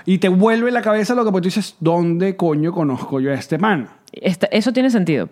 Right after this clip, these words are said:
Speaker 2: Pero, por ejemplo, lo que me pasó a mí ayer.
Speaker 1: ¿Qué pasó ayer?
Speaker 2: Fui una vez más, como los últimos días, que tengo que parar porque me voy a engordar demasiado, a comer al Laborejo.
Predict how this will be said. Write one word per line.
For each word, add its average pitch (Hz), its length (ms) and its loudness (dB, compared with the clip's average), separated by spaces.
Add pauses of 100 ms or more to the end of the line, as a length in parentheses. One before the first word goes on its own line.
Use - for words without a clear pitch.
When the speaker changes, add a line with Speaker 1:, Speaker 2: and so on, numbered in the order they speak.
Speaker 2:
Pero, 190 140 2
por 190 140 0
ejemplo, 196 180 2
lo 233 80 2
que 214 60 2
me 180 100 0
pasó 156 200 0
a 165 40 2
mí 190 300 2
ayer. 127 300 0 (340)
Speaker 1:
¿Qué 131 120 -6
pasó 127 200 -10
ayer? 92 120 -16
Speaker 2:
Fui 254 360 2
una 233 180 2
vez 220 140 2
más, 175 320 0
como 165 320 0
los 139 200 -2
últimos 180 300 0
días, 143 380 -2
que 170 100 -4
tengo 165 300 0
que 202 80 0
parar 165 240 2
porque 143 160 -4
me 139 80 -2
voy 147 80 -2
a - 20 -2
engordar 156 280 0
demasiado, 165 400 -2
a - 20 -8
comer 240 240 2
al 208 60 4
Laborejo. 143 380 0